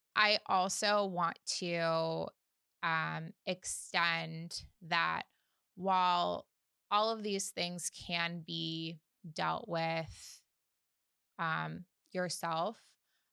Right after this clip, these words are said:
um, and we have a lot more agency than sometimes this world, I think, um,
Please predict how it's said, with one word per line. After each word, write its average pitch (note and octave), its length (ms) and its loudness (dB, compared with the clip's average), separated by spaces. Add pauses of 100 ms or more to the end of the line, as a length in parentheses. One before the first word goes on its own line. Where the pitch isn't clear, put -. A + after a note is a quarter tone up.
(120)
um, F3 360 2
and E3 280 -4
we F3+ 120 -6
have E3+ 260 2
a E3+ 60 -4
lot E3 260 -2
more E3+ 240 -6
agency E3 1000 -8
than E3 520 -6 (100)
sometimes E3+ 1300 -4 (320)
this E3+ 320 -4
world, E3 580 0 (100)
I E3+ 100 -4
think, E3+ 500 -8 (560)
um, D#3+ 640 -2